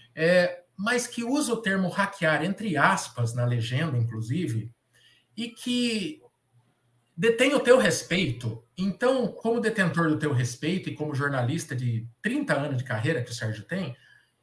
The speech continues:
não te parece que faltou um pouquinho de boa fé pra entender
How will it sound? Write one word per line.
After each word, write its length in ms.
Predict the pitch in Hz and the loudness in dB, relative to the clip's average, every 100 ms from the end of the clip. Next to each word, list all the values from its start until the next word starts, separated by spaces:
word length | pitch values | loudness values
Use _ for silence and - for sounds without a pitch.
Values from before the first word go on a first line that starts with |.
| _ _ _ _ _ - | _ _ _ _ _ -8
não 100 | 330 | -6
te 100 | 330 | 0
parece 640 | 370 359 403 - 247 170 | 2 4 4 2 0 -2
que 680 | - 190 185 165 127 113 - _ | -2 0 2 4 2 -2 -12 _
faltou 380 | - 160 156 196 | 0 0 2 0
um 60 | |
pouquinho 360 | 180 156 180 165 | 0 0 0 0
de 100 | 147 | 2
boa 280 | 139 147 120 | 0 0 -2
fé 320 | - 175 156 | 0 2 2
pra 200 | - 156 | 2 0
entender 720 | 147 131 123 156 175 117 - | 0 0 0 2 0 -4 -10